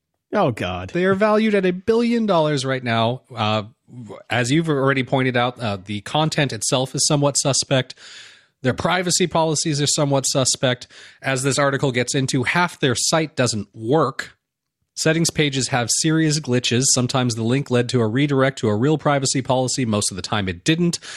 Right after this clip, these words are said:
Speaker 2: This is also true for What's New, fact, community guidelines, and terms of service. Imagine a world in which, Jason, you and I <laughs> built up a website that didn't work, that links didn't work, that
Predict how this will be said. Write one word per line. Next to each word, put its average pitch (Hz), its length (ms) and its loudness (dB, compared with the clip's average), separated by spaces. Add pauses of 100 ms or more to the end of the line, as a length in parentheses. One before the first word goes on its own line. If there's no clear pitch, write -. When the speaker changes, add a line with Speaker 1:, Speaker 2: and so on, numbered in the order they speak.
(140)
Speaker 2:
This 110 160 0
is 101 80 -2
also 98 280 0
true 110 200 -2
for 98 160 -4
What's 101 320 0
New, 123 200 2
fact, 127 400 -4
community 180 360 0
guidelines, 110 540 0
and 127 180 0
terms 107 300 -4
of 85 140 -12
service. 147 420 2 (960)
Imagine 302 480 2
a 165 60 4
world 98 560 -2 (100)
in 127 140 -2
which, 127 260 0 (340)
Jason, 165 440 4
you 269 160 2
and 214 80 0
I 147 220 2
<laughs> - 20 -4
built 147 340 -2
up 170 200 -2 (100)
a 151 60 -2
website 117 640 0 (380)
that 143 320 -2
didn't 240 360 -2
work, 123 500 0
that 147 160 -2
links 190 300 0
didn't 160 340 -2
work, 113 420 -2
that 117 220 -2